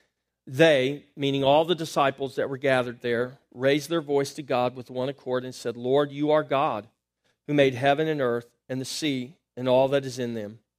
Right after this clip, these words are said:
who by the mouth of your servant David have said,'" Look at this. Look what the Old Testament scriptures declare. Look what the Psalms declare.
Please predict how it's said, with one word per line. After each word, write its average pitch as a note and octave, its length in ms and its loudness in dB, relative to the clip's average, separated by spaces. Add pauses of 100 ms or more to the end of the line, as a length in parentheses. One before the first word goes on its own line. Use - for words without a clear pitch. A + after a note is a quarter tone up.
(520)
who E3 160 6
by C#3+ 180 4
the B2+ 80 -6
mouth C3+ 400 0
of C#3 100 -14
your C#3+ 120 -10
servant C#3+ 420 -6
David A#2 400 -4 (140)
have - 180 -10
said,'" A2 480 -4 (760)
Look D#3 140 -4
at D#3+ 80 -4
this. A#2 320 -6
Look D#3+ 200 -6
what F3+ 200 0
the D3+ 180 -8
Old C#3 220 -6
Testament C#3+ 480 -4
scriptures - 480 -14
declare. G#2 380 -10
Look A#2+ 160 -14
what E3 100 -14
the D3+ 80 -18
Psalms A#2 420 -8
declare. G2+ 500 -12